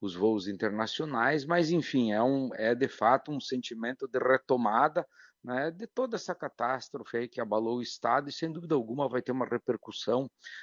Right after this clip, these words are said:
é, muito forte numa época boa agora de final de ano, né, é, do ponto de vista do incremento do turismo,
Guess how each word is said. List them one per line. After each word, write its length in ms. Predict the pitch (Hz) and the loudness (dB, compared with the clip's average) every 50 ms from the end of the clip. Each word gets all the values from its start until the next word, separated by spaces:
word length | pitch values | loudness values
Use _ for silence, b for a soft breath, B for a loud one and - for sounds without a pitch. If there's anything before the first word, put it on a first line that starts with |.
| B B - | B B -6
é, 100 | - 104 | -4 -2
muito 380 | 107 120 143 185 214 - - 123 | 2 4 4 4 4 4 2 -4
forte 520 | - - - 110 117 139 147 - - 123 | -4 0 4 6 6 6 4 2 -2 -4
numa 220 | 120 113 107 107 113 | -2 0 2 2 2
época 300 | 113 - - - - 98 | 2 0 -2 -4 -4 -2
boa 400 | 87 87 98 120 143 147 131 110 | 0 0 2 2 4 4 4 2
agora 380 | 85 87 104 113 117 117 113 107 | 2 2 2 2 2 0 -4 -6
de 120 | 101 92 | -10 -14
final 360 | - - 98 95 101 107 113 | -14 -12 -10 -6 -4 -4 -2
de 140 | 107 107 104 | -2 -2 -2
ano, 340 | 101 107 120 147 165 160 131 | 0 0 0 -2 -2 -4 -4
né, 220 | 113 110 120 120 B B B B B B _ | -4 -4 -4 -6 B B B B B B _
é, 220 | 123 120 123 127 | -4 -2 -2 -2
do 160 | 123 113 123 110 | -2 -2 -4 -4
ponto 320 | - 120 131 127 - 131 | -2 -4 -6 -4 -4 -4
de 120 | - 117 95 | -4 -4 -4
vista 260 | 101 117 - - 127 | -4 -6 -6 -6 -6
do 100 | 113 113 | -4 -2
incremento 640 | 123 127 120 - 123 113 113 110 113 113 - - | -2 -2 -2 0 0 0 0 0 0 -2 -4 -6
do 100 | 143 185 | -8 -8
turismo, 920 | 196 - - 302 285 208 156 151 170 185 180 143 123 131 127 123 120 117 B | -4 2 4 4 4 6 4 4 4 4 2 0 0 0 0 0 0 0 B